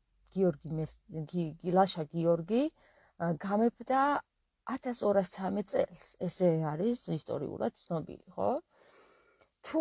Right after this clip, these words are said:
ლაშა გიორგი ათას ორას ცამეტ წელს გამეფდა, მაშინ კითხვა ისმის, თუ ათას ორას შვიდ წელს თამარი გარდაიცვალა, ესე იგი,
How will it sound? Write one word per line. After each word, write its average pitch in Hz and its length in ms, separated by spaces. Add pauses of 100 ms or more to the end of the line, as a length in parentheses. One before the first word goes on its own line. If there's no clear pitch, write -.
(120)
ლაშა 185 360
გიორგი 202 400
ათას 202 340
ორას 196 240
ცამეტ 165 340
წელს 147 380
გამეფდა, 165 720 (560)
მაშინ 247 340
კითხვა - 400
ისმის, 202 420
თუ - 220 (260)
ათას 262 380
ორას 220 340
შვიდ - 380
წელს - 340
თამარი 175 460
გარდაიცვალა, 170 960
ესე 165 220
იგი, - 180